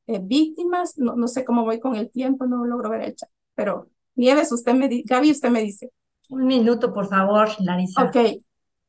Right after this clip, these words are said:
Speaker 1: Quizás, eh, voy a avanzarme ya a las reflexiones i-, final, iniciales, les decimos nosotros, porque estamos comenzando con esta comprensión. Eh, primero, señalar que la violencia que se ejerce sobre las mujeres trans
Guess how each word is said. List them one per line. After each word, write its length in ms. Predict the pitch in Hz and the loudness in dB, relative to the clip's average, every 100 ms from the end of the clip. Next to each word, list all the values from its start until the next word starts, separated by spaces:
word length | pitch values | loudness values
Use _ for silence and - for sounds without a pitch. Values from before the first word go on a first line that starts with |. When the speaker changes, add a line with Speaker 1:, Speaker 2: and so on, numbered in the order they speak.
| _ _ - - | _ _ -6 -4
Speaker 1:
Quizás, 680 | - 294 - 277 330 440 - | 4 4 4 4 4 2 -2
eh, 240 | - 220 - | -2 -2 0
voy 220 | 202 240 | 4 6
a 60 | 277 | 6
avanzarme 500 | 277 285 247 269 254 | 4 4 2 2 2
ya 140 | 233 | 2
a 20 | |
las 140 | 285 311 | 2 2
reflexiones 520 | 311 240 - 233 254 | 0 -4 -4 0 2
i-, 180 | 294 - | 0 -2
final, 420 | - 226 196 277 - | -4 -2 2 2 6
iniciales, 640 | 302 262 - 269 370 392 | 6 6 4 4 4 4
les 140 | 320 214 | 2 0
decimos 360 | 226 294 285 | 0 2 6
nosotros, 460 | 311 240 269 285 381 | 4 4 0 0 -2
porque 220 | 285 269 | -4 -4
estamos 320 | 247 277 262 - | 0 2 2 2
comenzando 680 | 254 220 226 240 277 277 277 | -2 -2 0 2 2 2 0
con 180 | 233 | -6
esta 320 | 226 269 285 277 | -6 -6 -6 -2
comprensión. 840 | 254 269 226 196 - 240 254 427 - _ _ _ _ _ _ _ - | 0 0 -2 -6 -4 0 0 -2 -10 _ _ _ _ _ _ _ 2
Eh, 300 | 240 226 226 | 4 6 4
primero, 340 | 254 254 294 | 4 4 4
señalar 560 | 359 339 285 226 233 320 | 4 4 4 4 0 0
que 100 | 330 | 0
la 120 | 311 | 2
violencia 500 | 254 220 254 - 311 | 2 2 0 0 -2
que 100 | 294 | -4
se 120 | - | -6
ejerce 420 | - 240 254 - | -6 -4 -2 -2
sobre 260 | 320 294 240 | -2 -2 0
las 120 | 220 | 0
mujeres 460 | 254 196 226 247 - | 0 -2 -4 -4 -4
trans 340 | 233 277 349 | -2 -2 -2